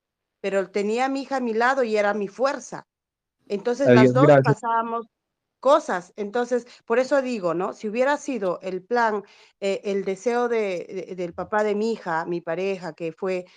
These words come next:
Speaker 1: eh, venir a España, hubiéramos venido los tres, sí, yo lo hubiera hecho, yo sí hubiera tomado la decisión de venir en familia, pero digo, he venido en familia porque mi familia es mi hija, mi única hija, vine en familia. El,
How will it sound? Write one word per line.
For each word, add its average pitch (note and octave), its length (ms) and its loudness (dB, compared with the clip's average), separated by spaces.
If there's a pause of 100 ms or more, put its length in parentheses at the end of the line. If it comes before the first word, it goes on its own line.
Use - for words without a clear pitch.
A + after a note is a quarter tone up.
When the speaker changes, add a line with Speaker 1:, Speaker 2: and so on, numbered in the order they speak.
(320)
Speaker 1:
eh, E3+ 540 -2
venir G#3 420 0
a A#3 60 2
España, A3+ 420 -2
hubiéramos D4 320 -4
venido G#3 280 2
los F3+ 180 -4
tres, C4+ 220 -2
sí, C#4 180 -6
yo B3 140 0
lo G#3+ 100 -2
hubiera F3+ 300 -2
hecho, G#3 240 -6
yo G3 180 -4
sí C#4 180 -6
hubiera G#3+ 280 0
tomado F#3+ 260 -2
la F#3 80 -2
decisión F3+ 400 -4
de F3+ 80 -2
venir E3+ 300 -4
en F#3+ 120 -2
familia, E3 500 -4 (440)
pero F#3 320 -2
digo, C4 540 2
he B3 100 4
venido B3+ 260 4
en B3+ 60 -4
familia A#3+ 420 0
porque G#3+ 220 -6
mi G#3 100 -2
familia A#3+ 380 -2
es D4 80 2
mi C4 160 0
hija, G3+ 220 -6
mi G3+ 120 -2
única C#4 300 0
hija, A#3 400 -6
vine C4+ 320 0
en G3+ 100 0
familia. E3+ 480 -4 (440)
El, F3+ 240 -4